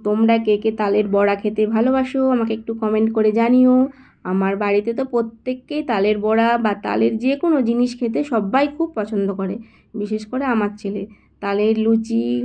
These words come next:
রুটি, পরোটা, আরও অনেক রকমের যা যা হয় খুব খেতে পছন্দ করে তালের জিনিস। আহ, তাই তোমাদেরকেও বলছি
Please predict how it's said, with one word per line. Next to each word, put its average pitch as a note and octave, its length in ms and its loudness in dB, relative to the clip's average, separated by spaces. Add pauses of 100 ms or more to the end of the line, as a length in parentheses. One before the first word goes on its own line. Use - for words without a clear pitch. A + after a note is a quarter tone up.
(340)
রুটি, A#3 420 -4
পরোটা, A3 500 0 (400)
আরও C4 300 0
অনেক A3 240 2
রকমের A#3 360 0
যা A3 180 0
যা A3+ 140 2
হয় B3 240 -4 (340)
খুব C4 240 -4
খেতে A3 220 -6
পছন্দ F#3 380 -4
করে F#3+ 180 0
তালের F3+ 320 -2
জিনিস। F#3 300 0 (420)
আহ, F#3 240 -6
তাই G3 180 -4
তোমাদেরকেও A3+ 500 2
বলছি A#3+ 300 -2